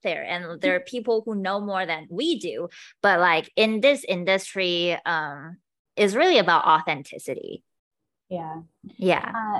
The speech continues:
Speaker 2: you've really helped me to be open to that because I had a really hard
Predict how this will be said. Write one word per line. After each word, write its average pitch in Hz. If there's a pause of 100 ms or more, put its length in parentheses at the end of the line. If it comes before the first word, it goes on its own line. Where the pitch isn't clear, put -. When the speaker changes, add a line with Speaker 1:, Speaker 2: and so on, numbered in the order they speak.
Speaker 2:
you've 226
really 269
helped -
me 180
to 170
be 160
open 165
to 226
that 220
because 185
I 160
had 165
a 165
really 156
hard 156